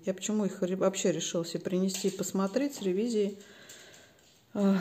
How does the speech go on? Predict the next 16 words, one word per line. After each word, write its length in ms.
там 180
два 140
котла 420
у 80
нас 220
дома. 440
И 200
один 320
котел, 420
сейчас 420
еще 320
нет 220
морозов, 520
работает 380
один 240
котел. 560